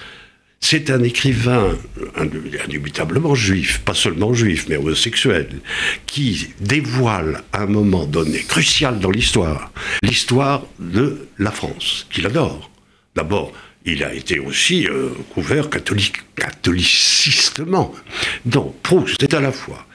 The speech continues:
juif, catholique, homosexuel, ce qui lui donne une, une vision particulièrement acide de tous les rapports sociaux. Euh, euh, la France est, à,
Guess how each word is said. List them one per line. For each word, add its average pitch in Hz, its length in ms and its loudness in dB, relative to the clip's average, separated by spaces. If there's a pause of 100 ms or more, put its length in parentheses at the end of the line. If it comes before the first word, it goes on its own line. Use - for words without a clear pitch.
(300)
juif, - 520 0 (320)
catholique, 151 680 -2 (260)
homosexuel, 135 500 2
ce - 100 -4
qui 87 80 0
lui 90 80 0
donne 90 180 0
une, 71 180 0 (120)
une 73 120 -2
vision 82 360 0 (160)
particulièrement 78 1000 -6
acide 78 840 0
de 76 120 0
tous - 240 0
les 85 100 0
rapports 85 320 -6
sociaux. 139 480 2 (540)
Euh, 95 180 2 (380)
euh, 98 200 2 (140)
la 104 140 2
France - 400 0
est, 85 160 0
à, - 240 -6